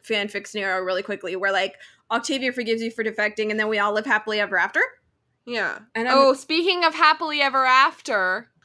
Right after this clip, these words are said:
Speaker 2: I'm so sorry, but I have to do this.
Speaker 1: What?
Speaker 2: Dioza says happily ever after to Kane. Kane says happily ever after,
Speaker 1: Uh-huh.
Speaker 2: and I'm so sorry, but I must point out
Speaker 1: Oh, no. Here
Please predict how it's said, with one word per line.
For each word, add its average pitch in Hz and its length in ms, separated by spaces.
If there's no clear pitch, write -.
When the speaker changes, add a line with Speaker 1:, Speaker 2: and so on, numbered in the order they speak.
Speaker 2:
I'm 359 220
so 415 260
sorry, 269 680
but 277 120
I 269 120
have 277 440
to 294 120
do 226 200
this. 254 560
Speaker 1:
What? - 320
Speaker 2:
Dioza 320 320
says 403 180
happily 339 360
ever 285 140
after 262 320
to 269 240
Kane. 214 480
Kane 359 460
says 311 500
happily 285 440
ever 277 160
after, 185 500
Speaker 1:
Uh-huh. 233 140
Speaker 2:
and - 80
I'm 220 160
so 269 280
sorry, 220 500
but 202 180
I 220 100
must 220 500
point 285 300
out 220 380
Speaker 1:
Oh, - 20
no. 208 400
Here 214 80